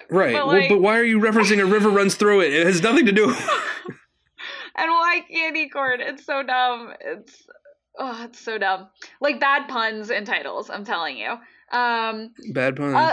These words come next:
Speaker 2: other classic tropes that, that sort of are ubiquitous throughout this: how to get the most candy the fastest. You know, like, there's always the kid who, like, plans the route. Like, they have that in Stranger Things. They have it in Danny Phantom. Um, they have it a little bit in, like,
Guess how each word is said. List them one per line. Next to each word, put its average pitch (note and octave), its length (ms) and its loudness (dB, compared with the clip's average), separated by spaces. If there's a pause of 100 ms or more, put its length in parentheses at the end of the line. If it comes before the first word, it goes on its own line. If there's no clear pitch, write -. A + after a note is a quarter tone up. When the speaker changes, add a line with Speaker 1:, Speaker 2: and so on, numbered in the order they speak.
(140)
Speaker 2:
other D#4 220 0
classic C#4 720 -4
tropes A#3+ 540 -4
that, A3+ 440 -2
that A3+ 140 -8
sort A#3+ 160 -4
of A3 140 -4
are G#3+ 180 0
ubiquitous G#3+ 720 -6
throughout G3 400 -4
this: G3 320 -2
how C#4 200 0
to B3 80 -2
get B3 200 -6
the A#3+ 80 -4
most A#3+ 320 -2
candy A3+ 640 -6
the E3+ 100 -8
fastest. A3+ 680 -4
You A#3 80 -12
know, G#3 80 -6
like, G3+ 120 -8
there's G#3+ 160 -4
always A3 220 -4
the G#3+ 100 -8
kid G#3+ 400 -4
who, G#3 160 -10
like, F#3 280 -4
plans A#3+ 440 -6
the G3+ 140 -8
route. C#4 460 -6 (280)
Like, G#3 140 -8
they A3 100 -6
have A3 140 -4
that F#3+ 140 -4
in C#3+ 100 -12
Stranger C#4+ 480 -6
Things. A#3 320 -6
They G#3+ 80 -4
have G3 120 -2
it F#3+ 60 -4
in F3+ 120 -12
Danny E3 260 -8
Phantom. G#3+ 920 -4 (360)
Um, F#3 480 -2
they G#3 80 -6
have G#3+ 180 -2
it G3+ 80 -6
a G#3 40 -2
little G3 220 -2
bit F#3+ 220 -2
in, G3 120 -14
like, E3+ 440 -4